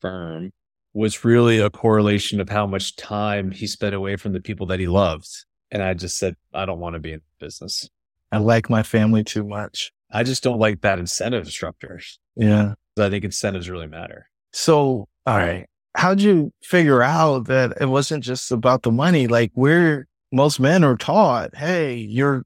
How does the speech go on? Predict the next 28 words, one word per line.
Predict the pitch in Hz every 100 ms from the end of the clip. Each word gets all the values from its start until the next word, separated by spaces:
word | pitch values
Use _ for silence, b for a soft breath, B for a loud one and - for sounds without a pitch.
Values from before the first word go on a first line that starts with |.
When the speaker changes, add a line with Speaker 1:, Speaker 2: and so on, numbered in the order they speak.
| -
Speaker 2:
nothing | 127 151 - 135 127
unless | 127 123 117
you | 127
provide." | - 120 107 113 160 185 127 110
Like, | 120 120 101 _ -
how'd | 123 160 160
you | 170
get | 160 156 _
the, | 143 131 127 113 117 _ _
one, | - 135 170
the | 120
kahunas, | - 107 139 180 147 117 120 113 110
and | 110 104
two, | - - 165 147 123
I | 123
guess | 123 123 -
there | 123 113
had | 123 135 127
to |
be | 113 123 120
this | 107 107 104 - _ _ -
philosophical, | 123 110 101 - 117 131 - 147 113 - 123 110
ex-, | 98 - - _ _ _ -
there's | 107 95 -
courage | - 160 151 123
that | 120
expresses | - - 131 - 110
philosophical | - 123 113 - 123 123 - 123 - 120 113 110 107 104